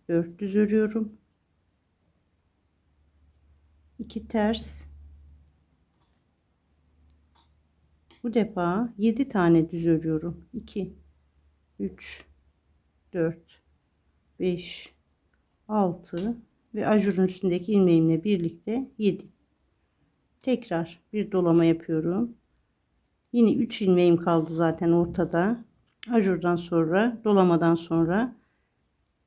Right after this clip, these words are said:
direkt bu üç ilmeğimi birlikte kesiyorum.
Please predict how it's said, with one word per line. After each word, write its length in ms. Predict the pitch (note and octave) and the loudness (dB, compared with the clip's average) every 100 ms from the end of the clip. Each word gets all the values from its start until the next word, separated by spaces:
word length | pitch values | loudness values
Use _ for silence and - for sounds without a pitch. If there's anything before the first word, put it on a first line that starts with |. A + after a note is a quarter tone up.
| _ | _
direkt 300 | B3 A3+ - | -2 0 0
bu 100 | G3 | -2
üç 180 | A3 - | -6 -2
ilmeğimi 380 | G3+ F3 E3+ F#3 | 2 4 6 4
birlikte 600 | A3+ G3 F3 - G3+ A#3 | 4 2 0 -6 -6 -6
kesiyorum. 560 | A3 F3+ - - E3+ | -6 -8 -10 -14 -16